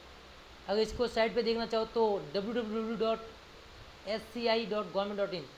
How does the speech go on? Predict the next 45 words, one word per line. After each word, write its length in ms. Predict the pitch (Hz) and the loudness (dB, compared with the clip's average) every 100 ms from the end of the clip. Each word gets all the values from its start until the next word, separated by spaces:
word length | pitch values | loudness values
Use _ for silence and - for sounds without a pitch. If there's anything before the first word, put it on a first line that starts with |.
| - - - - - | -18 -20 -20 -20 -12
Supreme 340 | - 208 214 214 | -10 -4 -4 -2
Court 180 | 202 196 | -4 -2
of 140 | 185 185 | -4 -4
India। 260 | 185 170 123 - - - - - - - - - | -2 -2 -2 -10 -20 -20 -20 -20 -20 -20 -10 -8
इसकी 240 | - 320 | 4 4
स्थापना, 480 | 311 277 233 226 165 - | 6 6 6 4 -2 -4
अब 180 | 214 190 | -4 -4
सवाल 240 | - 226 | 2 4
भी 60 | 262 | 4
बनता 260 | 240 247 240 | 2 2 2
है 60 | |
अपना 200 | 226 220 220 226 - - - - - - | 2 0 0 -4 -16 -18 -18 -20 -12 0
कि 120 | 269 | 0
जो 300 | 196 269 262 | 4 6 6
सर्वोच्च 380 | 262 226 269 247 | 4 2 2 4
न्यायालय 220 | 254 247 | 4 4
की 140 | 226 240 | 2 -6
स्थापना 400 | - 233 240 233 - | -2 -4 -2 -4 0
कब 160 | 254 220 | 0 0
की 100 | 247 | 0
गई 160 | 247 | 0
थी, 300 | - 233 233 - - - - | 0 -2 -4 -8 -16 -18 -2
तो 80 | 233 | -2
सर्वोच्च 400 | 233 233 269 269 | 0 2 4 4
न्यायालय 260 | 247 240 | 2 2
की 100 | 247 | 2
जो 120 | 233 226 | -2 -4
स्थापना 400 | - 220 226 220 | 0 0 2 -2
है 400 | 196 185 220 233 - - - 175 | 0 0 0 -4 -10 -18 -12 0
वह 120 | 240 | 0
की 220 | 240 226 | 2 -2
गई 180 | 208 214 | 2 0
थी 240 | 214 208 226 - | 0 -2 -2 -4
छब्बीस 520 | 208 185 254 269 196 | -4 0 2 2 2
जनवरी 560 | 165 196 220 226 226 247 | 2 2 2 0 0 0
उन्नीस 360 | 202 208 226 - | -2 -2 -4 -4
सौ 60 | 226 | -4
पचास। 500 | 214 196 - 214 190 | -6 -10 0 0 0
अपने 260 | 190 220 214 | -4 -4 -4
देश 300 | 180 226 226 | 0 0 0
के 60 | 233 | -6
स्वतंत्र 320 | - 202 220 | -6 -8 -4
होने 260 | 214 180 202 | -4 -4 -4
के 120 | 202 | -4
बाद 280 | 202 220 254 | 4 6 6